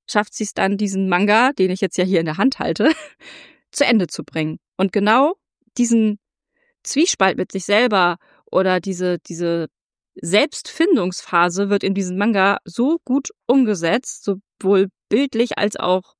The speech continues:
sprachlich, hat man wirklich das Gefühl, man liest die Skript-, also so wie, als würde man die Skripte nebenbei mitlesen.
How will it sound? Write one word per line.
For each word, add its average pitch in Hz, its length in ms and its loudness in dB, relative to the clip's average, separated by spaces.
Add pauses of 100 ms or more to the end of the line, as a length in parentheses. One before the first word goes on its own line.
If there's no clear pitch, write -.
(120)
sprachlich, 208 880 -2 (380)
hat 214 140 -4
man 202 160 0
wirklich 277 280 0
das 226 200 -4
Gefühl, 277 540 0 (640)
man 196 180 2
liest 247 320 0
die 214 60 -4
Skript-, - 440 -6
also 196 280 2
so 214 200 0
wie, 208 120 0
als 208 140 -2
würde 226 160 2
man 208 100 0
die 202 60 0
Skripte - 400 -4
nebenbei 165 360 -2
mitlesen. 160 640 -6